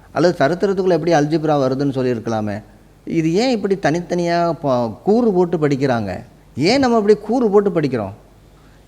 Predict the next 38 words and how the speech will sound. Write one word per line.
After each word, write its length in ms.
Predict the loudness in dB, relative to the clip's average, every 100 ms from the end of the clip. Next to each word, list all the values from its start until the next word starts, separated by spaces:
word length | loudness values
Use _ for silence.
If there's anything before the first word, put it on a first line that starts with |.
| -6
இது 180 | -4 -4
அடிப்படையே 540 | 0 0 2 4 6
வந்து 180 | 6 4
இதனுடைய 400 | 6 6 8 6
இன்னொரு 540 | 6 2 4 4 4 0
பகுதிக்கு 320 | 2 2 2
நான் 180 | 0 0
போறேன். 180 | 0
இதனுடைய 320 | 0 -2 0 0
அடிப்படையே 320 | 0 2 2
வந்து 180 | 0 -4 -8 0
இது 160 | 2
மாதிரி 260 | 6 6 4
தான் 160 | 4 4
வந்து, 500 | 2 2 2 2 0 0
அ, 140 | 2
நம்முடைய, 440 | 2 0 0 0
நமக்கு 340 | 0 0 0 -2
கற்றுக் 360 | -4 -2 -2
கொடுப்பது 400 | 0 -2 0 0
மட்டுமல்ல, 460 | 0 0 -2 -2 0
நமக்கு 280 | -2 -2 -2
பயிற்சி 540 | 0 2 2 0 0
கூட 220 | 2 2
இந்த 180 | 2 2
மாதிரி 200 | 2 0
தான். 200 | 0 0
வேதாகம 680 | 2 2 2 2 0 -2 -2
கல்லூரிகள், 580 | 0 2 2 2 2 2
பள்ளிகள், 400 | 0 0 2 4
இதுல 160 | 2
என்ன 200 | 2 0
பயிற்சியே 560 | 0 2 2 0 0 0
நமக்கு 280 | 2 0 0
இந்த 120 | 2
மாதிரி 200 | 2 2
தான் 80 | 0
இருக்கு. 340 | 0 -2 -2